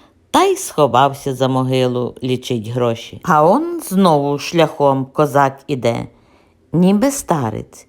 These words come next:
то, бач, ради страху, щоб ляхи або татари часом не спіткали.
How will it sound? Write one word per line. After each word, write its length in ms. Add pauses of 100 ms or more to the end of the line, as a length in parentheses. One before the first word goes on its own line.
(420)
то, 120
бач, 440 (360)
ради 320
страху, 720 (440)
щоб 380
ляхи 720
або 240
татари 600
часом 500
не 80
спіткали. 800